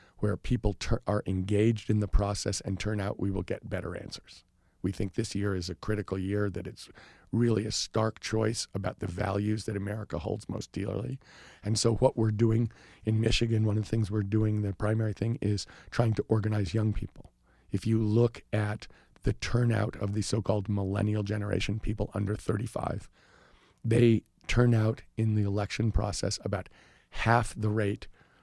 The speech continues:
of the other American citizens. It's the biggest age cohort in the United States, bigger than the baby boomers, but their voices have half the weight of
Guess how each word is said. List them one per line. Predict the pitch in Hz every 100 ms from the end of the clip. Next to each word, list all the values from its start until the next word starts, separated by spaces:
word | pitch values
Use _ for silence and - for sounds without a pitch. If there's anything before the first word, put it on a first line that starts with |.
| _ -
of | 110
the | 117 123
other | 110 104
American | 104 95 90 87
citizens. | - - - - - - _ _ -
It's | 113 -
the | 113
biggest | 104 95 120 117 127 117 - - - _ -
age | 110 110 -
cohort | - 113 101 98 110 - _ _ _ _ _ -
in | 113
the | 107
United | 101 113 104
States, | - 110 -
bigger | 113 110 117
than | 113
the | 117
baby | 110 107 110
boomers, | 90 92 95 117 - _ _ - -
but | 127 123
their | 120
voices | 107 113 127 - 113 110 - _ _
have | - 110 101 -
half | - 131 123 -
the | 117
weight | 117 113 - - - _ _ _ _ -
of | 113